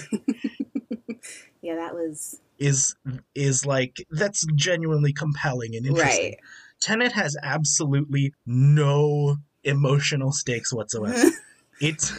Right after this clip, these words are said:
Speaker 2: you don't even get a name for the main guy. His name is just the protagonist.
Speaker 1: Oh.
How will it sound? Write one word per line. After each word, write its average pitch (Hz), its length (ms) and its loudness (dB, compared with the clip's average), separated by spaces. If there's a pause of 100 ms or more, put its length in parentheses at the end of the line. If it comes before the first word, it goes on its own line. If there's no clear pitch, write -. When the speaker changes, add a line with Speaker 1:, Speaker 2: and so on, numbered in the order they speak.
(420)
Speaker 2:
you 190 140 2
don't 220 160 2
even 214 260 -6
get 147 340 -2 (300)
a 135 60 0
name 143 500 4
for 156 240 -2
the 139 120 -2
main 131 300 2
guy. 135 340 0
His 156 300 0
name 180 380 2
is 160 320 2
just 147 420 -2
the 131 100 -2
protagonist. - 1200 -6 (120)
Speaker 1:
Oh. 185 440 0